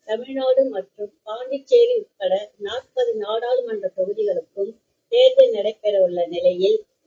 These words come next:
நாகை நாடாளுமன்ற தொகுதிக்கு இந்திய கூட்டணி சார்பாக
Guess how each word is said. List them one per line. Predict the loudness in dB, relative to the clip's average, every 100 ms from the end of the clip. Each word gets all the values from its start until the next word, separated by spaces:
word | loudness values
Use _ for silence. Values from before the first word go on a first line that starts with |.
| _ -14
நாகை | -10 -10 0 4 4
நாடாளுமன்ற | 2 -4 -2 -2 -2 -4 -4
தொகுதிக்கு | -4 -2 -2 -4 -6 -4 -4 -4 _ _ _
இந்திய | -6 -2 4 4
கூட்டணி | 4 -2 0 0 0
சார்பாக | 0 -6 -8 -8 -10 -8 -8 -10